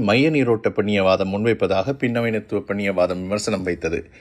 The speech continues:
பின்னமைத்துவ பெண்ணியவாதம் பாலினம் என்பது ஒன்றையொன்று ஊடுருவிச் செல்லும் பிரிவினைகளை உடையது, intersectionality of gender என்ற கருத்தை வலியுறுத்தியது.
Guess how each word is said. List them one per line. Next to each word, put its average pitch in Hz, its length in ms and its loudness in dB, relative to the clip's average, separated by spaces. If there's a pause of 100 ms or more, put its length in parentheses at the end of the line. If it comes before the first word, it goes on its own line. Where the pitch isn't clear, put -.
(400)
பின்னமைத்துவ 110 600 4
பெண்ணியவாதம் 107 680 4
பாலினம் 113 420 8
என்பது 110 420 4
ஒன்றையொன்று 117 500 2
ஊடுருவிச் 107 520 0
செல்லும் 101 260 0
பிரிவினைகளை 113 580 0
உடையது, 95 420 0 (460)
intersectionality 117 1000 2
of 143 180 0
gender 95 320 0
என்ற 98 200 0
கருத்தை 110 380 2
வலியுறுத்தியது. 95 720 2